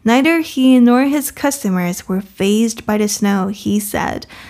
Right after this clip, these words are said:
"To be honest, if you're a local, it's not a big deal," he said. "I think a lot of people are used to the snow and they prepare for it." Another Truckee resident, Janelle Potvin, said, "At first, some cynical locals thought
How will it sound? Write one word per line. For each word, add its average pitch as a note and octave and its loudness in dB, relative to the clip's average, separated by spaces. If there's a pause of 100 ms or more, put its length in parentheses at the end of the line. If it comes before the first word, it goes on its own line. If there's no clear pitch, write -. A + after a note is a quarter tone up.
(200)
"To G3+ -2
be B3 2
honest, B3+ 2
if A3+ -2
you're A#3+ 2
a B3 2
local, A#3+ 0
it's F#3+ -6
not A#3 2
a A#3 2
big A3+ -2
deal," G#3 2
he G3+ -2
said. - -4 (320)
"I A3+ 2
think D4 -2
a E4 2
lot D4+ 2
of C#4+ -4
people G#3 -2
are G3 -2
used G3+ 0
to C#4 0
the A#3+ 0
snow G#3 0
and G3+ 0
they G#3+ 2
prepare A#3+ -2
for - -6
it." - -6 (420)
Another B3 4
Truckee B3+ 0
resident, G3 0
Janelle G#3 2
Potvin, A3+ -2
said, E3+ -6 (320)
"At A3 2
first, D#4+ 0
some A3 2
cynical B3 0
locals B3+ 0
thought E3 -4